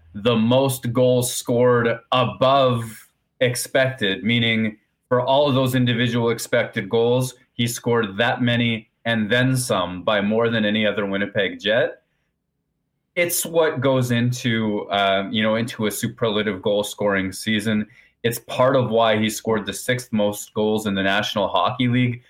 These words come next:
since breaking into the league on a full-time basis in twenty seventeen eighteen.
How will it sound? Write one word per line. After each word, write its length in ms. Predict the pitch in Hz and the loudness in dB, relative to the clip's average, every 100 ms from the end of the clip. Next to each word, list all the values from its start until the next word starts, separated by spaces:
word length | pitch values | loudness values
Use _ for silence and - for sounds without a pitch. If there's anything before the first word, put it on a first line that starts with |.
| _ | _
since 380 | - - 131 123 | -8 -2 0 0
breaking 420 | 107 107 113 117 | 0 0 0 0
into 240 | 107 101 104 | 0 -2 -2
the 100 | 95 | -2
league 300 | 92 110 110 | -2 0 0
on 140 | 90 | 0
a 60 | - - | -2 -2
full-time 480 | 104 101 104 98 92 | -4 -2 -2 -2 -2
basis 400 | 95 101 101 - | -2 -4 -8 -10
in 100 | 90 | -8
twenty 280 | 104 98 | -2 -2
seventeen 560 | 98 95 92 95 110 98 | 0 -2 -2 -4 -4 -2
eighteen. 580 | 95 95 104 104 110 | -4 -6 -4 -2 -2